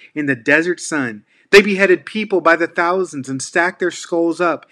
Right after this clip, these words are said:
in piles by the city gates, and they skinned people alive. They respected neither age nor sex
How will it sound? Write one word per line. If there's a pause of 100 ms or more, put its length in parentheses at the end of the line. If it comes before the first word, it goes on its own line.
(180)
in
piles
by
the
city
gates, (280)
and
they
skinned
people
alive. (260)
They
respected
neither
age
nor
sex